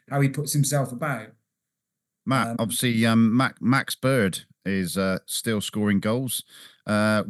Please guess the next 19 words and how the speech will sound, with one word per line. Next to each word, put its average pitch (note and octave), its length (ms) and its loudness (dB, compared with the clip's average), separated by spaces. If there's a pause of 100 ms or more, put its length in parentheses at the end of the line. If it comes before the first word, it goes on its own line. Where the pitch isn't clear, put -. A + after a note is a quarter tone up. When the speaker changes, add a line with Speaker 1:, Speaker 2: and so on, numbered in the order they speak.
Speaker 2:
where, C3 240 0 (160)
where C#3+ 420 -2
would C3 140 -4
you C3 80 -2
see B2+ 240 -2
him C3+ 280 2
fitting E2 260 -2
into F2 200 0
this F2+ 140 -2
four F#2+ 240 -4
two F2 200 -4
three F2+ 300 -4
one? E2+ 300 0
Would E2+ 100 -4
he G2+ 120 -2
be G#2+ 180 -2
in G#2+ 140 4
that A2+ 180 -2
three? B2 380 -6